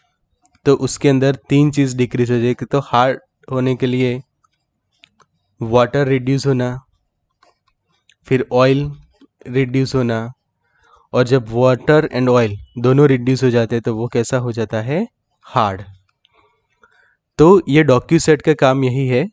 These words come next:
कि DocuSet एक सर्फेक्टेंट है कि जो सरफेस टेंशन को रिड्यूस करती है, कि जो oil and water जो इंटरफेस होती है स्टूल की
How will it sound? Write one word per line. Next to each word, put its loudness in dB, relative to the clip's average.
कि -8
DocuSet 0
एक 0
सर्फेक्टेंट -2
है -6
कि -6
जो -2
सरफेस -2
टेंशन 0
को -2
रिड्यूस -2
करती -4
है, -2
कि -6
जो -2
oil 2
and -2
water 2
जो 4
इंटरफेस 2
होती 0
है 0
स्टूल 0
की -6